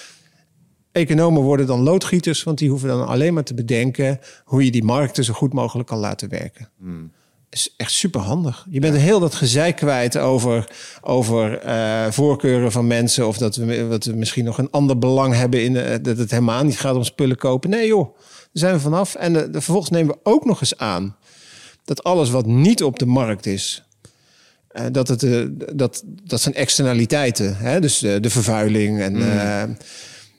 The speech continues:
Speaker 1: ze, dan nemen we gewoon aan dat die er niet zijn. En als ze er wel zijn, dan zeggen we: "Ja, dat moeten we oplossen." Dat kan dan wel niet, maar dat nemen we aan. Dat, dat, dat, hè, dat is gewoon de agenda. Dat moet gebeuren.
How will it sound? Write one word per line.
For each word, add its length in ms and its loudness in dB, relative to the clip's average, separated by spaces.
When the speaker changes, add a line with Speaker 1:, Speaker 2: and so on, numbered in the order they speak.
Speaker 1:
ze, 380 -4
dan 160 2
nemen 220 6
we 60 4
gewoon 260 2
aan 260 2
dat 160 2
die 160 2
er 80 2
niet 180 2
zijn. 280 0
En 120 -2
als 160 0
ze 100 -2
er 100 -2
wel 220 2
zijn, 220 2
dan 80 2
zeggen 300 0
we: 60 0
"Ja, 140 2
dat 140 0
moeten 240 2
we 60 -2
oplossen." 540 0
Dat 160 -4
kan 160 -2
dan 100 0
wel 80 -2
niet, 160 -2
maar 80 0
dat 140 4
nemen 320 4
we 80 0
aan. 360 0
Dat, 180 0
dat, 360 -2
dat, 280 -4
hè, 180 -2
dat 120 0
is 60 -2
gewoon 160 -2
de 60 -4
agenda. 340 -2
Dat 180 2
moet 180 4
gebeuren. 480 2